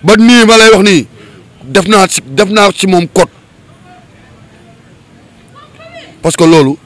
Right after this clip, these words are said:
man bu ma demee Géejawaay, yaa ngi may dégg sa, di jox ndox loxo nuyu, na mu ma, "Bul ma nangam taan ndeyam nuyu," la wax Lirou Diane. Ma ne ko, "Kii waroo ko saaga. Kii yaa ko tooñ.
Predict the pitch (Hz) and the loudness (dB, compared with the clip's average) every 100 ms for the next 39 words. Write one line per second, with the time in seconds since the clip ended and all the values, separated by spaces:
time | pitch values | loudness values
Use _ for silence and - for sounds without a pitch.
0 | - - 127 147 156 170 170 165 135 175 | -20 -14 -6 -4 0 0 0 -2 0 0
1 | 151 131 107 107 _ _ _ _ _ _ | 2 0 0 -4 _ _ _ _ _ _
2 | _ - 143 190 220 214 202 156 151 - | _ -6 0 2 4 2 2 0 -2 -8
3 | - 139 147 - 151 170 156 165 175 165 | -8 -6 -2 -4 -2 -2 0 0 2 0
4 | 156 160 147 156 - - - 160 165 160 | 0 2 0 -2 -10 -18 -2 0 2 0
5 | - 135 170 175 170 175 - - - 180 | -4 -2 -2 0 -2 -4 -8 -14 -2 0
6 | 208 202 202 185 185 190 175 175 170 160 | 0 0 0 0 0 0 0 2 0 0
7 | 151 139 160 156 147 143 147 139 131 107 | 0 0 2 0 0 0 -2 0 -2 -4
8 | - - _ _ _ _ _ - 170 151 | -8 -20 _ _ _ _ _ -6 -2 -2
9 | 127 151 135 151 165 180 185 214 285 - | -2 -2 2 2 2 0 2 2 0 -4
10 | _ - _ _ - - - - - 156 | _ -20 _ _ -20 -20 -20 -12 -2 2
11 | 165 180 160 233 269 | 2 2 0 2 2